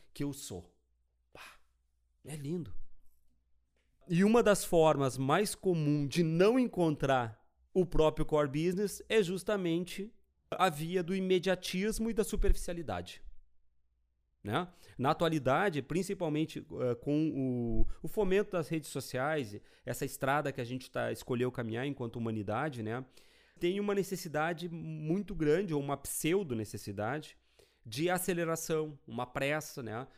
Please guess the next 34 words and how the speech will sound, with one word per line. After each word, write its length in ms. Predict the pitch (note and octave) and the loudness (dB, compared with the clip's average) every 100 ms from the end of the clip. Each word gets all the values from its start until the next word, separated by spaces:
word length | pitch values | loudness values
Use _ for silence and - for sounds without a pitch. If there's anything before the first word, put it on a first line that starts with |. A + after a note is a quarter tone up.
| - | -6
uma 160 | C3 | -2
vontade 540 | C3+ D3 D3 C#3+ D#3 D#3 | -2 -2 -2 -2 -2 -2
de 140 | D3 | -6
ver, 540 | C3 A2+ C3+ E3 F3+ D#3+ | -6 -4 0 2 2 0
de, 260 | A#2 B2+ | -4 -8
de, 160 | A2+ B2+ | -6 -6
e 200 | C3 C#3+ | -4 -4
fazer 340 | - C#3+ D#3+ | 0 0 0
tudo 200 | F3 F#3+ | 0 0
pra 200 | - G3 | 2 4
ontem, 460 | F3+ E3+ D#3+ G2+ F#2 _ _ _ _ _ _ _ | 6 4 2 -6 -10 _ _ _ _ _ _ _
como 180 | B2 B2 | -6 -4
a 60 | |
gente 220 | A2+ A#2 | -4 -10
costuma 360 | - A2+ A2+ G#2+ | -12 -10 -6 -6
dizer. 320 | G2 F2 E2+ - _ _ _ _ _ _ | -8 -10 -12 -14 _ _ _ _ _ _
Né? 280 | - A#2 F#3+ - - - - _ - | -10 -8 -8 -12 -20 -20 -20 _ -2
E 120 | G3 | 0
não 200 | A3+ G#3 | 2 4
é 100 | G#3 | 2
pra 160 | A3 | 0
menos, 400 | G#3+ G#3+ G#3 C3+ | -4 -2 -2 -6
porque 440 | - C#3 B2+ D3 C#3+ | -6 -8 -6 -4 -4
se 160 | - | -2
a 40 | D3+ | -4
gente 280 | C#3 D#3 D#3+ | -4 -4 -4
olhar, 280 | C#3 D#3+ | 0 0
são 200 | F3 F3 | 0 -4
tantos, 640 | D3 E3+ G#3 F3+ D#3 - - - - - | -4 -2 -2 -2 -6 -4 -6 -6 -12 -4
entre 260 | B2+ C3 | -2 0
aspas, 420 | C3 D3 - B2+ | 2 0 0 0
palcos 920 | - - C#3 E3+ G3+ - - - - - - _ _ _ - | 0 4 8 8 8 4 6 4 4 -6 -16 _ _ _ -4
à 120 | B2 | -2
mostra, 680 | B2 A#2 E3+ F3+ - G2+ | 0 0 -2 -4 -8 -10